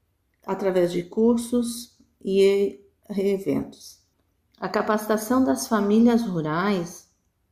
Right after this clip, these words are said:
que é o nosso público-alvo, ele é um processo constante e focado em três aspectos: no ambiental, no social e no técnico-econômico,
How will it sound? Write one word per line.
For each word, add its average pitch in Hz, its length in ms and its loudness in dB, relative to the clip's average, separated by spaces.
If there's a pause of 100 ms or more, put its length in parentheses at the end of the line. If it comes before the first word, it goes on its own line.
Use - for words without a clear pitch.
que - 100 -6
é 185 60 2
o 190 40 0
nosso 196 300 -2
público-alvo, 185 1120 -2 (720)
ele 208 320 4
é 220 80 4
um 233 80 6
processo 233 520 0
constante 262 920 -2
e 196 80 -12
focado 220 880 2
em 214 360 2
três 220 300 2
aspectos: 185 800 -4 (440)
no 180 80 -4
ambiental, 175 720 2
no 214 120 4
social 190 800 -4
e 208 80 0
no 214 180 0
técnico-econômico, 202 1040 -2